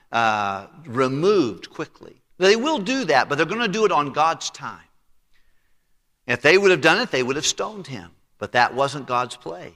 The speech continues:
He said, "Just like the serpent was lifted up in the wilderness, so the Son of Man must be lifted up." He'll have to die, suspended between heaven and earth, so that you and I would have access to God.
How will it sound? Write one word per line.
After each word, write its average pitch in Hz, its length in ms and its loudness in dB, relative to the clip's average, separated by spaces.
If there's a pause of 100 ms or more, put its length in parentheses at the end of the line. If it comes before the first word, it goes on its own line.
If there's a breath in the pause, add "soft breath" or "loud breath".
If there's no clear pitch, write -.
(140)
He 120 80 -4
said, 123 300 0
"Just 143 200 -2
like 135 180 0
the 120 80 -4
serpent 156 400 -2
was 123 140 -10
lifted 143 220 -2
up 147 140 -2
in 139 100 -8
the 135 100 -4
wilderness, 143 600 -4 (180 soft breath)
so 160 260 2
the 139 120 -2
Son 151 220 0
of 135 60 -2
Man 147 220 0
must 127 260 -4
be 165 320 -2 (720 loud breath)
lifted 98 320 -4
up." 156 240 -4
He'll 107 120 -4
have 139 200 0
to 156 120 -2
die, 143 460 0 (180 loud breath)
suspended 185 580 -2
between 151 320 -6
heaven 175 320 -8
and 190 160 -8
earth, 151 340 -4
so - 160 -4
that 131 120 -4
you 190 220 -4
and 175 120 0
I 160 220 0
would 123 180 -2
have 131 140 2
access 165 520 -4
to 180 140 -8
God. 226 460 -12